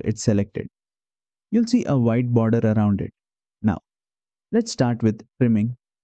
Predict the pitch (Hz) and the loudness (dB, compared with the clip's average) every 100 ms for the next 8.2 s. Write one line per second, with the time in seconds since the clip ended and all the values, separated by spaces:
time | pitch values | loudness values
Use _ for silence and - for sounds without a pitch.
0 | _ _ - 226 247 214 202 190 127 123 | _ _ -6 0 2 2 2 0 2 2
1 | 123 113 120 113 113 110 117 107 104 110 | 2 2 0 2 0 0 2 2 2 2
2 | 127 123 117 - 107 - 117 110 107 107 | 2 2 0 0 -2 0 2 2 0 0
3 | - 113 151 _ _ _ _ - 208 240 | 0 -2 -2 _ _ _ _ -2 0 0
4 | - 117 113 127 110 113 110 110 110 - | 0 0 0 0 0 2 4 2 0 -2
5 | 101 - 110 113 110 113 107 - 104 101 | -2 0 0 0 0 0 0 0 0 2
6 | 104 123 - _ _ _ _ _ - 147 | 0 -2 -8 _ _ _ _ _ -2 0
7 | 120 - 175 - 131 113 117 - 117 110 | 0 0 0 2 0 2 0 2 2 2
8 | - 120 | 0 -2